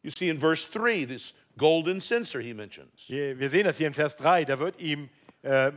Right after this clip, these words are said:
Speaker 2: viel Räucherwerk gegeben.
Speaker 1: This censer is like a pan
Speaker 2: Oder
Speaker 1: with chains holding it,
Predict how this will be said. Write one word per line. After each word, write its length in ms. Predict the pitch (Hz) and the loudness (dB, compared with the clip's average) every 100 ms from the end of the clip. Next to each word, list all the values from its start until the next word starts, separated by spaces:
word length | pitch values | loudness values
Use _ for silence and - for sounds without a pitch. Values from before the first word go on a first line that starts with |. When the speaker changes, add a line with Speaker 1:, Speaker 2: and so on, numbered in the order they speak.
| - | -6
Speaker 2:
viel 220 | - 175 | -6 -2
Räucherwerk 560 | 151 180 240 190 135 120 | 2 4 4 0 -2 -4
gegeben. 360 | 127 160 165 90 _ | -8 -8 -10 -12 _
Speaker 1:
This 160 | 147 160 | -10 -4
censer 280 | 220 214 185 | -2 0 0
is 100 | 160 | 0
like 140 | 156 | 0
a 60 | 143 | -2
pan 880 | - - - 185 175 127 110 127 143 - - | -4 -4 -2 0 0 0 -4 -10 -14 -20 -16
Speaker 2:
Oder 160 | 107 101 | -16 -8
Speaker 1:
with 180 | 131 143 - | -4 -4 -6
chains 840 | - - 196 208 190 156 120 101 - | -8 -4 0 2 2 0 -4 -6 2
holding 380 | 165 165 131 | 4 4 0
it, 320 | 92 62 - | -8 -14 -20